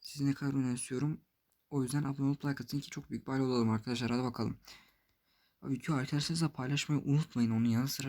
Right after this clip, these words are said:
Çünkü hani Irak ailesinin gücünü herkese gösterelim. Hadi bakalım video. Bakalım abone olun, videoyu da paylaşın arkadaşlar. Irak ailesinin gücünü herkese gösterelim. Şurada bak. Şu Irak ailesinin gücü aynen.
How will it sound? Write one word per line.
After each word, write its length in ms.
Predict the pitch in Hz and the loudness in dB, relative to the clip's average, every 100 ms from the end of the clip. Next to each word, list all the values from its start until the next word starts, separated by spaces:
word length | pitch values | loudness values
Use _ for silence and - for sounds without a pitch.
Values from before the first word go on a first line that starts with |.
| 131 | -6
Çünkü 400 | 131 120 135 123 _ _ _ _ _ _ - | -8 -6 -6 -6 _ _ _ _ _ _ -4
hani 280 | 139 139 - _ - | 0 0 -2 _ -4
Irak 380 | 139 139 135 143 | 2 2 2 0
ailesinin 340 | 135 - 131 | 0 0 -2
gücünü 260 | 123 127 123 | -2 -2 4
herkese 340 | 151 143 120 | 4 4 0
gösterelim. 460 | 117 113 110 110 127 | -2 -2 0 0 0
Hadi 180 | 143 | -2
bakalım 300 | 123 110 117 | -2 -2 -4
video. 280 | 131 135 123 - - - - | -4 -4 -4 -6 -18 -20 -6
Bakalım 220 | 143 131 | -2 0
abone 200 | 135 147 | 0 2
olun, 140 | 147 | 2
videoyu 240 | 139 123 127 | 0 0 -2
da 80 | |
paylaşın 340 | 131 139 135 127 | 0 0 0 0
arkadaşlar. 400 | 110 110 107 117 | 0 0 -2 -4
Irak 320 | 127 123 120 | -4 -4 -4
ailesinin 280 | 120 120 117 | -4 -2 -6
gücünü 180 | 123 127 | -4 -4
herkese 280 | 123 113 | -2 -2
gösterelim. 480 | 117 117 120 110 117 - - _ _ _ _ | -2 -2 0 -2 -4 -12 -20 _ _ _ _
Şurada 420 | - - - 127 | -20 -12 -6 -2
bak. 160 | 110 - | -4 -6
Şu 300 | - 143 - - | -8 -8 -8 -4
Irak 400 | 139 131 120 - | -2 0 -4 -6
ailesinin 420 | 117 120 - 123 | -6 -6 -4 -2
gücü 220 | 117 117 | 0 -2
aynen. 380 | 113 117 110 | 0 2 2